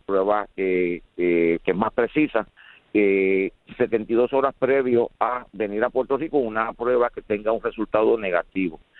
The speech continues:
La otra alternativa, si llegara a Puerto Rico, sería cuarentena, con la esper-, esperanza y expectativa de que esa persona se le da un voucher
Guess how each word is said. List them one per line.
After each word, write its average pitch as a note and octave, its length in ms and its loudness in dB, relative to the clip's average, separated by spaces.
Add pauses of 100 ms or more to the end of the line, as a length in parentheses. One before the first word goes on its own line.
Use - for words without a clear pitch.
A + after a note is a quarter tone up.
(220)
La A2 240 2
otra A#2+ 220 0
alternativa, B2 640 -4
si A#2 140 -8
llegara G#2 280 2
a G2 40 -8
Puerto A#2+ 280 0
Rico, C#3+ 280 -4
sería F#2+ 440 0
cuarentena, F2 840 0 (400)
con G2+ 180 0
la G#2 140 2
esper-, G2 380 -2
esperanza G2+ 500 0
y D3 40 4
expectativa C#3+ 600 0
de A#2+ 80 2
que G#2+ 80 -6
esa A2 160 -4
persona A2+ 560 -4
se F#2+ 80 -2
le F#2 120 4
da G2+ 120 4
un A2+ 140 0
voucher A2+ 440 2